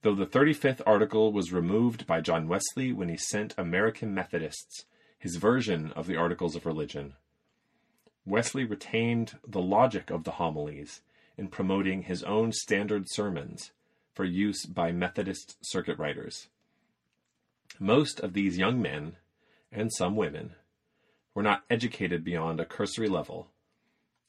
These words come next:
and so Wesley's sermons gave them a standard on which to devise sermons. As well, the sermons taught the distinctive doctrines of Methodism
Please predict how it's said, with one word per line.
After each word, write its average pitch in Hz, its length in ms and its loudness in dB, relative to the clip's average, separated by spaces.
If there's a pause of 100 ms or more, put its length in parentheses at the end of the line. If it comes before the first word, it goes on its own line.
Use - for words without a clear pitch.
and 90 100 -10
so 92 140 2
Wesley's 127 480 2
sermons 85 400 -2
gave 87 220 2
them 87 160 2
a 78 60 -2
standard 104 580 2
on 85 180 -4
which 87 220 -4
to 85 100 -4
devise 80 480 -2
sermons. - 560 -6 (1300)
As 92 160 -4
well, 98 400 4 (120)
the 101 100 -6
sermons 104 420 0
taught - 360 4
the 101 60 -6
distinctive 113 560 -2
doctrines 90 460 0
of 78 80 -4
Methodism 78 640 -6